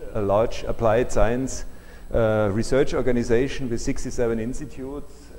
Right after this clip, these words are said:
and luckily also one on solar, <laughs> so which is in Freiburg. And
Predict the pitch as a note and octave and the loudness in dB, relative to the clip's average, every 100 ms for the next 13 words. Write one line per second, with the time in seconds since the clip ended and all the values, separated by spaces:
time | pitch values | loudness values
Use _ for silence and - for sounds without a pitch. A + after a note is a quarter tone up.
0 | - G2+ G#2 G#2 G2+ - G#2+ - C#3+ B2 | -14 -12 -14 -14 -14 -2 2 4 4 2
1 | - A#2+ - G#2+ G#2+ C3+ G#2 F#2+ - A2+ | 2 0 0 0 0 -2 -4 -2 0 0
2 | G2 A#2 D3 - - C3+ - - - - | 2 0 -2 -4 -4 -4 -6 -8 -12 -14
3 | - - B2+ A#2 B2 A#2+ C3+ A#2 G#2+ A#2+ | -16 -8 -2 -2 -2 -4 -6 -6 -8 -6
4 | G#2 C3 A2+ A#2+ - - - - - - | -6 -4 -4 -4 -6 -10 -14 -16 -18 -20
5 | - - A#2+ A2+ A#2+ A#2 | -20 -14 -10 -8 -6 -8